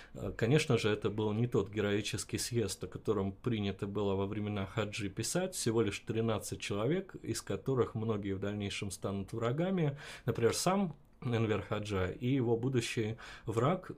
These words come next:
делающий ставку на Югославию, Кочи Дзодзе, которого рассматривали в качестве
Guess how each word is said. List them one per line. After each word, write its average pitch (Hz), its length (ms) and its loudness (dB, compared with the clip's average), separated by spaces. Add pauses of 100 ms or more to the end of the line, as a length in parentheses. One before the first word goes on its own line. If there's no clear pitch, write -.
делающий 110 680 2
ставку 98 500 -4
на 98 140 -2
Югославию, 104 640 0
Кочи - 380 -2
Дзодзе, 131 640 2 (360)
которого 113 400 2
рассматривали 107 760 0
в 98 80 -4
качестве 107 720 -2